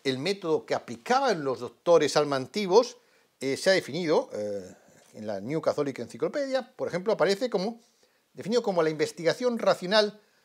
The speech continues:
de los problemas relevantes de las artes liberales, filosofía, teología, medicina y leyes, examinándolos desde puntos de vista opuestos,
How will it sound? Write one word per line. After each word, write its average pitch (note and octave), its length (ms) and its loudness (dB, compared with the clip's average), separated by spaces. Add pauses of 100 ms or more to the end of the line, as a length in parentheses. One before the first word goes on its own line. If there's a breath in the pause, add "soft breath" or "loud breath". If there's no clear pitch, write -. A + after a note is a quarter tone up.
(140)
de D3+ 160 -4
los G#3+ 200 4
problemas E3+ 440 2
relevantes F3 840 -2
de B2 100 -12
las A#2+ 160 -10
artes D3+ 280 -2
liberales, C#3 580 2 (420)
filosofía, C#3 840 -4
teología, C3+ 640 -4
medicina B2+ 720 -10
y F3+ 100 -6
leyes, A#2+ 440 -4 (380)
examinándolos F3 1000 0
desde A2+ 220 -8
puntos F#3 340 -6
de C3+ 80 -6
vista - 380 -8
opuestos, - 760 -6